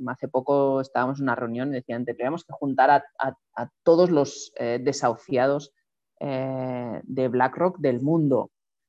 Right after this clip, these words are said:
eh, las personas, ¿no? los estudiantes endeudados con BlackRock, a las, eh, personas que BlackRock, eh,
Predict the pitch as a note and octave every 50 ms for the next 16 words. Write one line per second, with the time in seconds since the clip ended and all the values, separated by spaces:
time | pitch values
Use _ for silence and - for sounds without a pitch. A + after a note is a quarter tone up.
0 | _ _ _ - C3+ B2+ B2+ B2+ B2+ B2 A#2+ A#2 A#2+ A#2+ A#2+ A#2+ B2 B2 A#2 B2
1 | B2 A#2+ A#2+ B2 B2 - - - _ C3 - - - - C3 C3 C#3 C#3+ C#3+ C#3+
2 | - - - - C#3 D3+ F3+ F3 D3 - C#3+ - - - B2+ C3 C3 C#3 C#3 D#3+
3 | D#3 - - D#3+ C#3 C#3 C3+ C3+ B2+ B2 C3 C3 C#3+ C#3+ B2+ B2+ - - - -
4 | - C3+ B2+ B2 A#2+ B2 B2+ B2 B2 - - - A#2 A2 G#2+ - - A#2 A#2 A#2+
5 | A#2 A#2 A#2+ A#2+ - - - A#2 A2+ A#2+ A#2+ A#2 A2 - A#2 - - - C3+ C#3
6 | C#3+ C#3+ C#3+ - - C#3+ C3+ B2+ B2+ C3 B2+ C3 C3 B2+ B2+ - D#3 D3 D3 C#3+
7 | C#3 - - C3 B2+ B2+ B2 B2 B2 B2 B2 B2